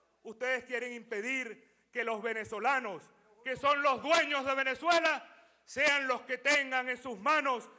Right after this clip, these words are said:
la llave para el futuro a través del voto. Y nosotros hoy, al rechazar este decreto, queremos que el mundo y Venezuela lo sepa. El gobierno nacional, a través de Nicolás Maduro,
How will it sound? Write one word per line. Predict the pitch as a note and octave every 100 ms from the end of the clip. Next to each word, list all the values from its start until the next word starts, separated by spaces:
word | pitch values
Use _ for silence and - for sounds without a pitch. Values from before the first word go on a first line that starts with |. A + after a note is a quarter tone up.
| - -
la | A3
llave | G#3 B3+ B3+ A3+
para | G#3 G#3
el | G3+
futuro | A3 F3 A#3+ A#3
a | F#3+
través | F#3+ G3+ G3+
del | F#3+
voto. | G3 G3+ G3 E3 A#2+ - _ _ _ _ _ - - -
Y | B3+
nosotros | B3 B3 D4 D4+ C#4+ B3
hoy, | C4 C#4 B3+ E3+ - - - _ _ _ _ _ - -
al | B3 B3
rechazar | B3 B3 B3+ A#3 C#4+ C#4+
este | B3+ C#4
decreto, | B3+ B3 C4+ C#4 C4 E3 B2+ _ _ _ _ _ _ _ _ _ _ -
queremos | G#3 A#3 B3 B3 A#3 A3 - _ _ _
que | G#3+
el | G#3
mundo | G#3 C4 B3+ A#3 A#3+ G#3+ - _ _ _ _ -
y |
Venezuela | G#3 G3+ G3+ G3 A3+ A3+ A3+ G#3+ G#3 - -
lo | G3
sepa. | F#3+ A3+ A3 C#3+ G#2+ _ _ _ _ _ _ _ _ _ _ _ _ _ -
El | G#3+ A3
gobierno | G#3 A3+ A#3+ A#3+
nacional, | B3 A3+ A3 G#3+ A#3 A#3+ A#3+
a | F#3+ G3+
través | G3+ A3 A#3+
de | A#3
Nicolás | A3+ G3 G#3 G#3+
Maduro, | G#3+ G#3 A3+ F3+ C3